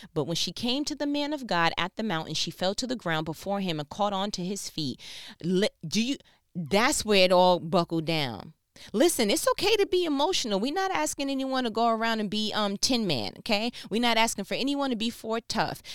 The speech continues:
There is a time and a place, according to what the Bible just illustrated through this woman, there is a time and a place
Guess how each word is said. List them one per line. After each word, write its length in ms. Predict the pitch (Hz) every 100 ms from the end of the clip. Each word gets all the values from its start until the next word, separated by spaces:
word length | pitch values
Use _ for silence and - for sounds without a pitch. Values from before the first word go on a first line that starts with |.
| -
There 220 | 202 233
is 140 | 233
a 120 | 202 180
time 440 | - 294 339 415
and 100 | 370
a 120 | 320 311
place, 680 | - - 349 214 135 -
according 460 | - - - 440 269
to 100 | 277
what 140 | 226
the 40 | 180
Bible 360 | 165 233 214
just 280 | 202 202 - -
illustrated 500 | 220 196 - 185 165
through 120 | 185
this 260 | 190 214 165
woman, 240 | 147 139 - -
there 120 | 247
is 120 | 285 180
a 80 |
time 420 | 175 - 277 330 277
and 100 | 240
a 80 |
place 540 | 202 - 247 208 160